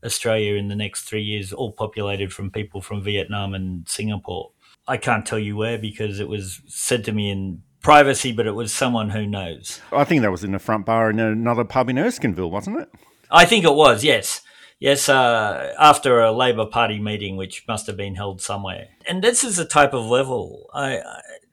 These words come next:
Speaker 1: Tanya Plibersek may well think that the tax cuts are going to be repealed,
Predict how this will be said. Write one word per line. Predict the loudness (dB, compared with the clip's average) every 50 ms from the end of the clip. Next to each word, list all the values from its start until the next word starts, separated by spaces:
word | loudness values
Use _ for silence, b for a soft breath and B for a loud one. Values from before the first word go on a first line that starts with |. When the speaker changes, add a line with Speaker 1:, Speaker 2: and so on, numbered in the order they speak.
| _ -4
Speaker 1:
Tanya | 0 0 2 2 2 2 0 0
Plibersek | -2 -4 -6 -4 -4 -2 -2 -2 -2 -2 -2 -4 -6 -8
may | -10 -6 -4 -4 -2 -2 -2
well | 0 2 2 4 2 2 0 -4 -8 -12 -20 _ _ _ _ _ _ _
think | -12 -8 -8 -6 -4 -4
that | -4 -4 -4
the | -4 -4 -4 -4 -4 -6 -8 -12 _ _ _ _ _ _ _ _ _ -6
tax | -2 0 0 0 -2 -4 -8 -6 -6 -8
cuts | -6 -6 -6 -6 -6 -6
are | -8 -6
going | -4 -4 -4 -4 -6 -6 -8
to | -8 -10 -10
be | -10 -10 -10 -10 -10 -12 -16 -18 -20 -20 _ _ _ _
repealed, | -8 -6 -6 -6 -6 -8 -8 -6 -6 -8 -10 -12